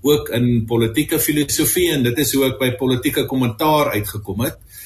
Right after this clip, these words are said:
wat ek gereeld doen, en ek is ook, dis my lekker om ook hier op Radio Kansel van tyd tot tyd, ek weet nou nie of dit suiwer politieke kommentaar is nie,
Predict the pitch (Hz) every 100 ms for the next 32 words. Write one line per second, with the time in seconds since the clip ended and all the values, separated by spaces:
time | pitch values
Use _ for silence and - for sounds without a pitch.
0 | - - - 104 107 107 117 - 113 113
1 | 120 113 131 156 147 - 127 127 117 143
2 | 131 151 147 - 127 139 139 131 156 175
3 | 160 156 147 135 139 120 120 123 131 156
4 | 165 - 131 110 117 110 120 117 117 123
5 | 117 113 107 117 117 135 143 123 - 117
6 | 120 - 143 156 147 147 - 131 131 -
7 | 170 - - 127 127 123 127 127 131 127
8 | 156